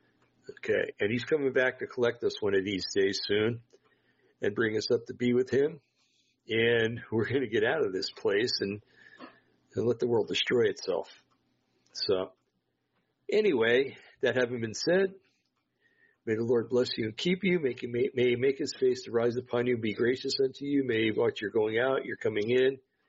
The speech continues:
your rising up, and your lying down. May he give you the peace that passes all understanding, because he is the Prince of Peace, the Shar Shalom, Sar Shalom.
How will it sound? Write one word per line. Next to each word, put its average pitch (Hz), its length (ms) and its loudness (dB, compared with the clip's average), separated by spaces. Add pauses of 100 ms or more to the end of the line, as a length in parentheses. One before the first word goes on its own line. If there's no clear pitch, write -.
(160)
your 107 100 -6
rising 110 340 0
up, 190 260 0
and 139 120 2
your 135 140 2
lying 117 340 0
down. 104 360 0 (640)
May 123 200 2
he 139 600 0
give 110 200 0
you 113 120 0
the - 100 -10
peace 123 320 -2
that 110 140 -4
passes 104 360 -2
all 113 200 2
understanding, 101 720 0 (460)
because 110 380 0
he 135 200 0
is 104 120 -4
the 92 200 -10
Prince - 240 -2
of 123 100 -4
Peace, 95 340 -8
the - 100 -4 (120)
Shar 110 260 2
Shalom, 107 500 -2
Sar 120 320 2
Shalom. 110 480 0